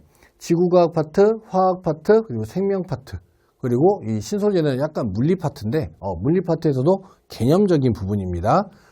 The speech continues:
그래서 이런 부분들이 중간고사에 포함돼서 문제에 출제가 된다라고 하는 거 생각하시면 되겠고요.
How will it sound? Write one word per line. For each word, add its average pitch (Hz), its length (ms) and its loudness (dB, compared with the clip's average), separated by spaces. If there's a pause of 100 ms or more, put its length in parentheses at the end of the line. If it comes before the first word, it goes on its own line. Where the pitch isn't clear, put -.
(120)
그래서 180 380 0 (180)
이런 185 260 2
부분들이 160 800 2
중간고사에 127 760 -4
포함돼서 123 500 -2
문제에 101 420 -4
출제가 131 420 -8
된다라고 113 1000 -4
하는 107 160 -4
거 123 200 -2
생각하시면 151 480 -6
되겠고요. 101 500 -2